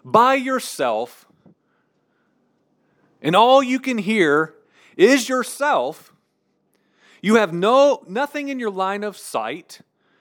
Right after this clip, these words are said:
nothing that penetrates your ears, just self and darkness.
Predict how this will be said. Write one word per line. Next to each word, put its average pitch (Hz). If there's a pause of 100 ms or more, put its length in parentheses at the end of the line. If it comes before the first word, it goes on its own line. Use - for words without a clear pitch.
(560)
nothing 269 (460)
that 175
penetrates 214
your 160
ears, 120 (1000)
just 185
self - (760)
and 160
darkness. 127